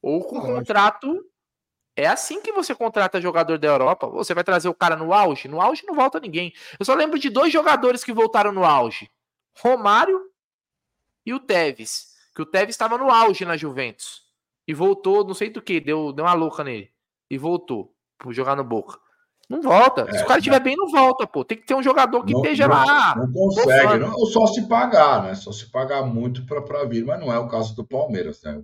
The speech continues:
Speaker 3: Palmeiras, o Abel deixou bem claro também. Isso daí que seria também um, um jogador que conheça o futebol brasileiro, né? Que
Speaker 2: É.
Speaker 3: conheça
Speaker 1: Ó,
Speaker 3: o
Speaker 1: o
Speaker 3: futebol
Speaker 1: contrato dele acaba agora, viu, Gé? Em metade
Speaker 3: É.
Speaker 1: do, do ano.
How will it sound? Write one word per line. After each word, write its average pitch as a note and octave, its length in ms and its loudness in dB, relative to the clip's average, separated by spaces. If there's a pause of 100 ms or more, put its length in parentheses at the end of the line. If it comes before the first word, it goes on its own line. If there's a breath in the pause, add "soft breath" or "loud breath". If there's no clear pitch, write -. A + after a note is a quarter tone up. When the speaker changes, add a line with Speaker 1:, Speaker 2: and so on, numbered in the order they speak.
(140)
Speaker 3:
Palmeiras, F2+ 480 -6
o A2 380 -6
Abel F2+ 200 -6
deixou A2 240 -8
bem - 160 -10
claro F#2 360 -4
também. A2 400 -12 (200 soft breath)
Isso - 140 -20
daí G2+ 160 -2
que G2+ 80 -6
seria C#3+ 380 0
também A#2+ 300 0
um, A2+ 500 -4
um - 20 2
jogador A2+ 640 0 (440 soft breath)
que C3+ 120 -8
conheça F#3+ 680 4
o - 20 -4
futebol E3 460 -6
brasileiro, D#3 600 -4
né? F2 220 -8 (420)
Que G#3 160 -12
Speaker 2:
É. E3 120 -6
Speaker 3:
conheça G2+ 300 0
Speaker 1:
Ó, - 20 4
Speaker 3:
o - 20 2
Speaker 1:
o A2 40 -2
Speaker 3:
futebol B2+ 160 -4
Speaker 1:
contrato B2 360 2
dele D3+ 220 2
acaba F3 340 2
agora, D3+ 400 4
viu, D#3 180 -2
Gé? B2+ 280 0
Em A#2+ 440 -14
metade D#3+ 460 -6
Speaker 3:
É. D3+ 80 -14
Speaker 1:
do, E3 220 -8
do C#3+ 180 -8
ano. A2+ 300 -12